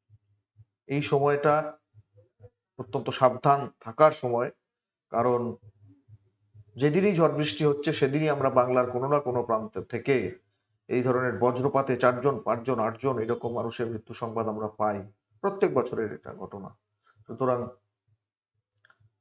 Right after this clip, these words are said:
আবহাওয়াবিদরাও বারবার বলবার চেষ্টা করছেন যে এই সময় বজ্রগর্ভ মেঘের সঞ্চার হয় এবং বিকেলের দিকটায়, সন্ধ্যার দিকটায় সাবধান থাকতে এবং প্রত্যেককে বাড়ির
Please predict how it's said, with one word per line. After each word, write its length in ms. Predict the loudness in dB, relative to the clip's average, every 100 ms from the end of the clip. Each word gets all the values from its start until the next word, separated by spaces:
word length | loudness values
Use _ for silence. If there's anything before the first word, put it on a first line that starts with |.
| _ _ _
আবহাওয়াবিদরাও 760 | 2 4 6 4 2 6 6 6
বারবার 320 | 2 2 2
বলবার 320 | 2 2 0
চেষ্টা 260 | -2 -4 -6
করছেন 380 | -6 -6 -6 -2
যে 80 | -2
এই 80 |
সময় 300 | -2 -2 -2 -2
বজ্রগর্ভ 500 | -4 0 2 2 0 -2
মেঘের 240 | -2 -4
সঞ্চার 400 | -4 -8 -4 -4 -2
হয় 240 | -2 0
এবং 340 | -2 -4 -6 -10 _ _ _ _ _ _ _
বিকেলের 400 | -8 -2 -2 -2
দিকটায়, 380 | -6 -8 -6 -6
সন্ধ্যার 400 | -10 -8 -6 -8
দিকটায় 400 | -10 -10 -10 -10 _ _ _ _ _ _ _ _
সাবধান 440 | -8 -8 -4 -4 -4
থাকতে 380 | -8 -8 -2 -2
এবং 220 | -2 -4
প্রত্যেককে 440 | -8 -8 -8 -6
বাড়ির 420 | -2 0 0 -6